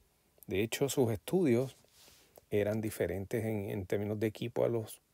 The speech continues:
de muchas personas porque ellos estaban buscando variaciones,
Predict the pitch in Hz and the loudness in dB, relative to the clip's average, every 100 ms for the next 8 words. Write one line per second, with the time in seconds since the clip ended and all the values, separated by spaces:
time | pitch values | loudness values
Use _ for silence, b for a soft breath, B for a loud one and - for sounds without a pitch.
0 | _ 117 98 92 107 120 - 139 - 151 | _ -6 -4 -4 -4 -6 0 0 2 0
1 | 143 120 - 107 117 113 117 117 117 113 | 0 -2 0 0 0 0 0 0 0 -4
2 | - 90 107 110 98 85 87 90 104 - | -4 -2 2 2 2 -2 -4 -4 -6 -12